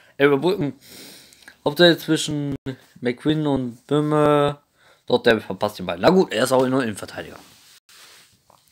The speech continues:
Und Neuzugang. Aber Hammer B S V zeigt, warum sie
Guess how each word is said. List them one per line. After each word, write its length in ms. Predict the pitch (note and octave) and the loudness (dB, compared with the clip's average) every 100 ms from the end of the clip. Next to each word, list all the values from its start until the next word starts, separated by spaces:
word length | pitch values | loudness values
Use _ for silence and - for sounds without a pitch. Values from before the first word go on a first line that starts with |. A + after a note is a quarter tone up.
| _ | _
Und 360 | - C#3 C#3 - | -2 -2 -2 -6
Neuzugang. 440 | G#2 G#2+ - D2 - _ _ _ _ _ _ _ _ _ _ _ _ _ | -2 -2 -2 -12 -14 _ _ _ _ _ _ _ _ _ _ _ _ _
Aber 720 | - G2+ A2+ B2 B2+ B2+ A#2+ | -2 4 6 8 8 6 2
Hammer 240 | B2 B2+ C3 | 0 0 2
B 120 | C3 | 0
S 100 | B2+ | -2
V 160 | - C3 C#3 C3 | 0 2 4 4
zeigt, 340 | - C3 C#3 C3+ | 4 4 4 2
warum 680 | C3 B2+ D#3+ F3+ G3 F#3 - _ _ _ _ _ _ _ - - - - - - | 0 0 0 0 0 -2 -4 _ _ _ _ _ _ _ -20 -20 -20 -20 -20 -12
sie 720 | A#2 C3 D#3 D#3 D#3 C3+ | -2 4 6 6 2 -2